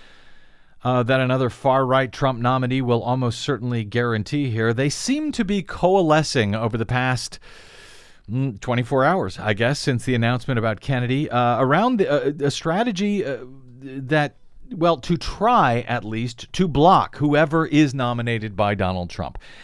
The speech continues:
As we discussed yesterday, there are fifty-one Republicans in the Senate, uh, and forty-nine Democrats, with the G O P now having done away with the filibuster for Supreme Court nominees. That means they need just fifty-one votes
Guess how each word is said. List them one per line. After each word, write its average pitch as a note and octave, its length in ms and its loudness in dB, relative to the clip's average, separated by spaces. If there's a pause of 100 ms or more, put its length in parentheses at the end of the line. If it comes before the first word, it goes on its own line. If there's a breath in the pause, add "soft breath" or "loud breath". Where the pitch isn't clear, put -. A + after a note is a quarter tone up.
(120)
As B2+ 160 0
we C#3+ 80 0
discussed C#3 380 0
yesterday, C#3 400 0
there A#2+ 160 2
are A2+ 160 4 (280 loud breath)
fifty-one D#3 920 2
Republicans D3+ 760 0
in B2 180 -2
the G#2 100 -4
Senate, E3 460 -2 (680 soft breath)
uh, A2+ 340 -2
and A#2+ 220 -2
forty-nine D3 680 2
Democrats, C3 800 -2
with G2+ 180 -4
the G#2 80 -8
G A2+ 260 0
O A#2 80 2
P F#3+ 280 -2
now C#3+ 220 2
having B2 240 -2
done B2 160 0
away B2 160 -2
with A2+ 120 -4
the - 60 -8
filibuster G#3+ 580 0
for C#3 120 -6
Supreme B2+ 340 -2
Court A#3+ 320 0
nominees. A#2+ 600 0 (560 soft breath)
That D3+ 160 4
means D3+ 280 0
they E3+ 220 2
need F#3 300 4
just D3 400 4
fifty-one D3 1000 2
votes A#2 560 0